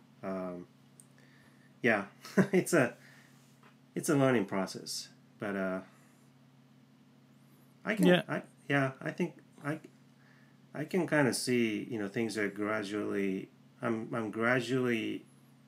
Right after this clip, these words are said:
Speaker 1: you know, if not, like, super fast, you know, getting used to, you know, some,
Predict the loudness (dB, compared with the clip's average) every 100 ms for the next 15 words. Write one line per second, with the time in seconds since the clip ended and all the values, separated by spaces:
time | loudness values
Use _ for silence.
0 | -20 _ -8 -4 -2 -2 -4 -4 -2 -2
1 | -2 -6 -6 -6 -6 -8 -6 -2 -2 -4
2 | -6 -4 -4 -4 -4 -6 -6 -6 -6 -6
3 | -14 -20 -20 -20 -20 -20 -8 -6 -4 -6